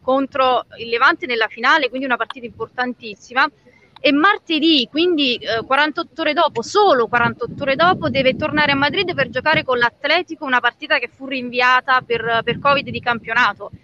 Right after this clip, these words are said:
E in tutto questo la squadra lunedì è ancora a Madrid perché deve ricevere una medaglia d'onore da parte dello, dello Stato spagnolo, diciamo. Quindi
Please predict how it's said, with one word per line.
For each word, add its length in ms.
E 120
in 80
tutto 320
questo 440
la 120
squadra 320
lunedì 600
è 100
ancora 400
a 60
Madrid 540
perché 260
deve 200
ricevere 340
una 160
medaglia 420
d'onore 460
da 180
parte 320
dello, 540
dello 280
Stato 280
spagnolo, 520
diciamo. 380
Quindi 340